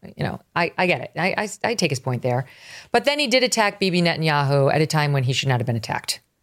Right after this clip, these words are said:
It just, you know, he attacked him politically. It wasn't the most vicious version of Trump. He could have gone a lot harder, but he did. He did attack him, uh, and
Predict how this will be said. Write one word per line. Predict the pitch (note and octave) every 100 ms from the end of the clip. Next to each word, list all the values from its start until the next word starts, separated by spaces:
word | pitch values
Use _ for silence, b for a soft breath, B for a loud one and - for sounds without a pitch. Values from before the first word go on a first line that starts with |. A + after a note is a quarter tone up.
| _ _
It | - A#2+ C#3
just, | D3 - -
you | F3
know, | C#3
he | C3 C#3+
attacked | F3 D#3
him | C#3+
politically. | D#3 D#3 D3 D3+ C#3+
It | C#3+ b b b _
wasn't | E4+ A3+
the | A3+
most | G#3 D3
vicious | E3+ D#3+ D#3+ -
version | D#3 D#3 C3
of | C#3+
Trump. | - D#3+ C#3+
He | F3
could | E3+
have | D#3
gone | C#3+
a | C#3
lot | C3+
harder, | C3+ C#3 C#3
but | B2+ D3+
he | G3+
did. | D#4+ E3+ -
He | F#3
did | F#3 F#3
attack | E3+ E3+ D#3
him, | B2+ C3
uh, | - D3 C#3 C3 C3 b b b b -
and | D3 D3 D3